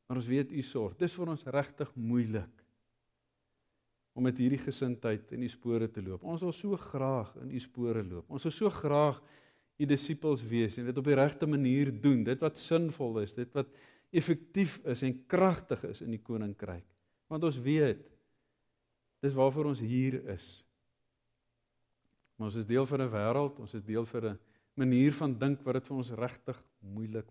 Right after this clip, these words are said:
maak. Ons dank U, Here, dat ons die voorbeeld het van U Seun. Hy wat God almagtig was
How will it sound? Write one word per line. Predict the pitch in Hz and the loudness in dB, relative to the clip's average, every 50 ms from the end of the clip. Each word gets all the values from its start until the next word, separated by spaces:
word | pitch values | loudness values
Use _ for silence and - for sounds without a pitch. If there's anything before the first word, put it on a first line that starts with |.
| 101 | -14
maak. | 92 87 82 80 82 _ _ _ _ _ _ _ _ _ _ _ _ _ _ _ _ _ _ _ _ _ _ _ _ _ _ _ _ _ _ _ _ _ _ _ _ _ _ _ | -12 -12 -12 -12 -14 _ _ _ _ _ _ _ _ _ _ _ _ _ _ _ _ _ _ _ _ _ _ _ _ _ _ _ _ _ _ _ _ _ _ _ _ _ _ _
Ons | - 113 110 | -12 -8 -4
dank | 117 123 127 123 | -4 -4 -2 -2
U, | 131 | -2
Here, | 127 123 123 123 127 120 | 0 0 0 0 0 0
dat | 113 107 104 107 - | 0 -2 -4 -4 -6
ons | 110 113 110 107 - | -8 -8 -10 -8 -10
die | 110 - | -12 -8
voorbeeld | - 131 131 139 143 147 139 143 139 135 139 | -2 2 4 4 4 4 2 0 -2 0 0
het | 139 131 127 - | 0 -2 -2 -4
van | - 127 120 | -6 -8 -6
U | 123 117 | -6 -6
Seun. | 117 - - - 139 131 139 143 151 147 147 - _ _ _ _ _ _ _ _ _ _ _ _ _ _ _ _ _ _ _ _ _ _ _ _ _ _ _ _ _ _ _ _ _ _ _ _ _ _ _ _ _ _ | -8 -10 -8 -6 -4 -2 -2 -2 -4 -6 -10 -14 _ _ _ _ _ _ _ _ _ _ _ _ _ _ _ _ _ _ _ _ _ _ _ _ _ _ _ _ _ _ _ _ _ _ _ _ _ _ _ _ _ _
Hy | 104 104 107 110 | -2 -2 -2 0
wat | 110 113 110 107 - - - - - - - _ _ _ _ _ _ _ | 0 0 -2 -2 -4 -10 -20 -20 -20 -20 -20 _ _ _ _ _ _ _
God | _ - - - 156 151 151 - _ _ | _ -14 -4 0 0 0 0 -2 _ _
almagtig | - 123 117 110 110 110 120 143 143 - - - - 147 127 - - - _ _ _ | -2 -2 0 0 2 2 2 2 0 -2 -6 -6 -6 -6 -6 -6 -12 -20 _ _ _
was | 123 139 131 - - - - - | -2 -2 -2 -4 -10 -20 -20 -20